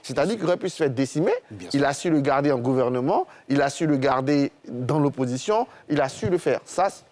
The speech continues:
Speaker 1: on, on peut le rester. Mais aujourd'hui, l'héritage à conserver passe nécessairement par l'union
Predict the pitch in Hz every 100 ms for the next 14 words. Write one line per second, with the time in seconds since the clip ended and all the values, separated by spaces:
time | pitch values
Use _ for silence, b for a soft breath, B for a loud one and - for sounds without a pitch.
0 | - - - 135 156 139 127 - - 127
1 | - 175 180 180 208 269 B B B B
2 | B B B B - 139 185 220 214 226
3 | 269 190 151 151 143 165 175 330 494 _
4 | _ _ _ - 262 - 175 170 190 233
5 | - 214 214 208 226 247 180 160 170 196
6 | 220 233 247 277